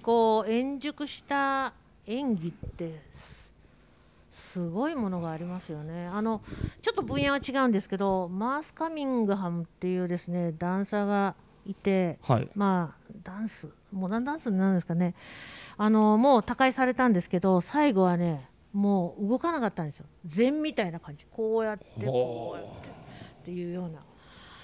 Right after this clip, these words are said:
Speaker 1: それを見てるとですね、そう動かしてるだけなのに、彫刻が動いてるような、
Speaker 2: あー。
Speaker 1: なんか身震いするような、こう、うーん、緊張感があるんですよ。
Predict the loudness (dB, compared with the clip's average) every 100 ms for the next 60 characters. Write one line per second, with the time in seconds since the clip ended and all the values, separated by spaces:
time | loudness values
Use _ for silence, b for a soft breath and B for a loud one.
0 | B B -2 2 4 2 2 0 2 -2
1 | -4 -4 -4 -6 -8 -16 -20 -2 2 4
2 | 2 -2 -2 -4 0 0 -2 -6 -2 0
3 | 0 -2 -6 -2 -4 -6 -18 b b b
4 | b 6 8 8 6 2 4 8 10 10
5 | 10 8 8 8 8 8 6 6 4 4
6 | 2 2 6 8 10 10 8 8 8 8
7 | 8 8 8 8 10 8 8 4 4 6
8 | 6 6 6 6 4 2 -4 -8 -2 0
9 | 2 4 4 2 2 2 2 2 2 2
10 | 0 -4 _ _ -20 _ _ _ -14 -6
11 | -2 0 0 0 -2 0 0 6 6 6
12 | 2 0 -4 -4 -8 -4 2 6 6 6
13 | 4 2 -2